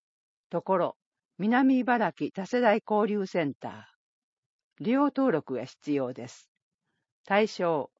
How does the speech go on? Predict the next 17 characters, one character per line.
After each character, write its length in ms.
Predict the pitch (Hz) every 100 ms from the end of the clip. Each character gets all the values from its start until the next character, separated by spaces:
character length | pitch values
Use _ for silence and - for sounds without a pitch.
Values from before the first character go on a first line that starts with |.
| _ _ _ _
六 260 | - 208 269
十 140 | 277
歳 320 | - 269 254
以 160 | - 233
上 220 | 202 139
の 160 | 127 123
市 200 | - 175
民。 180 | 123 - _ _ _ _ _ _ _ -
定 280 | 190 196
員、 300 | 185 175 160 _ _ _ _
先 300 | - 214 262
着 400 | 247 - 190 170
四 260 | 175 220 226
十 200 | 220 143
人。 240 | 110 120 _ _ _ _ _ _ _ _
内 320 | 147 180 220
容、 380 | 202 180 170 131